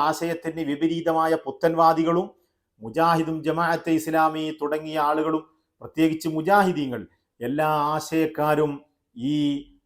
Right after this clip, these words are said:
ഏഹ്, മുസ്ലിം ലീഗിൽ സമുദായ പാർട്ടിക്കുള്ളിൽ ഉണ്ടാവുമെന്നിരിക്കെ, ഇത് രണ്ടും ഒന്നായുള്ള ചലനത്തിൽ ഈ സമസ്തയുടെ കമ്മിറ്റികളിലേക്ക് ഈ സമസ്തയുടെ ആശയമില്ലാത്ത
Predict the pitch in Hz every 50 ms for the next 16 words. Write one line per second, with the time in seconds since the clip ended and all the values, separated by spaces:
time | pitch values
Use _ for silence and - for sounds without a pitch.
0 | _ - 127 127 127 123 113 113 - - 110 110 110 - - - 160 165 170 165
1 | 160 151 151 147 143 131 143 135 135 135 - _ _ _ - - 120 117 131 143
2 | 143 160 160 160 160 160 - 151 147 143 131 - - - - 143 139 139 139 139
3 | 143 - 123 120 131 143 139 147 147 147 147 147 143 139 135 135 135 135 135 -
4 | - 135 131 127 127 127 127 - _ _ _ _ _ _ - 120 120 139 143 139
5 | 139 151 160 156 170 165 160 160 156 - 135 135 147 165 185 220 226 226 226 220
6 | 196 180 165 156 - 139 135 135 135 135 131 - - 131 123 127 127 127 - _
7 | _ _ _ _ _ _ - 123 127 127 127 127 - - - 120 123 143 147 -
8 | - - 170 160 156 151 - 143 - - 135 139 147 147 147 - 143 139 147 147
9 | 143 143 135 135 135 135 - 139 135 135 135 127 - - - _ _ _ _ _
10 | - 123 123 123 123 127 123 127 127 - _ _ _ _ _ _ _ _ - -
11 | - 135 131 139 175 175 180 - - 196 180 170 170 165 139 127 151 180 190 190
12 | - 190 196 190 180 170 160 147 147 143 139 139 135 -